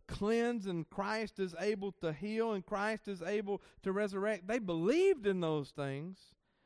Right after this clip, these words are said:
but they didn't understand them in the light of the Messiah. In fact, we see that with the response toward the Christ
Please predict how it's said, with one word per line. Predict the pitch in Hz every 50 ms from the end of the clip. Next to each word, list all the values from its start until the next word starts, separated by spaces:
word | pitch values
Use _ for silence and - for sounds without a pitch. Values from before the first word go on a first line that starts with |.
| _ _ -
but | 196 190
they | 220 214
didn't | 202 214 247 240 233
understand | 226 220 196 180 160 - - 208 208 214 208
them | 196 180
in | 175 175
the | 170
light | 147 156 165 190 214 202
of | 185 156
the | 147 147
Messiah. | 143 131 - - 190 196 240 247 208 151 - - 156 - _ _ _ _ _ _ -
In | 165
fact, | 165 208 208 202 185
we | 202 196
see | 180 - - 226 247 269
that | 262 262 233
with | 190 202 196 -
the | 196
response | 180 180 180 165 - - 214 226 240 240 220 196 -
toward | - 196 180 170
the | 170 170
Christ | - - 190 180 185 196 214 214 -